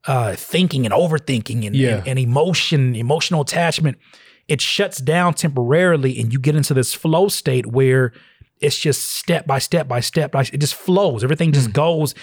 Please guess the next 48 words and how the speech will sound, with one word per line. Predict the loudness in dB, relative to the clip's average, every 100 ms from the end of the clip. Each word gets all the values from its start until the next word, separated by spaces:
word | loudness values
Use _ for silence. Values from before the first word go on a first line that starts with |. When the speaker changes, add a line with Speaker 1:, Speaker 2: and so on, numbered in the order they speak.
| -10
Speaker 1:
You | -4
just | -4 -2
feel | 0
like | 0 -2
you're | -2
Mario | 0 2 2 2 0
with | 0 0
that | 0
star | -2 -2 0 2 2
in | 0
Super | 0 2
Speaker 2:
Yeah. | 2
Speaker 1:
Mario. | 4 2 0
Speaker 2:
Yeah, | 0 2 2
yeah. | 0 0 0 -2
Speaker 1:
That's | -4 -4 -2
what | 0 0
occurred. | 0 0 2 4 2
It | 0
has | 0 0 -2
been | 0 0 0
occurring | -2 0 2 2
for | -2 -4
me | -4 -6
for | -6
the | -6
last, | -2 0 0 0 -4 -12 _ _ _ _ _ -6
uh, | -2 -2
two | -2 2 4
months | 2 0 -6 -8 -6
since | -2 0
I've | 0
been, | 0 -2
since | 0 2
I've | 2
been, | 0 -2 -4
uh, | -4
since | -2
I've | 0
been | 2 2
with | 0 -2
the |
C | -4 -4
B | -2
D. | -2
So, | 0 2 2
Speaker 2:
Yeah. | 0 -2 -8 _ 0
Speaker 1:
um, | 2 2 2 0 -4 -6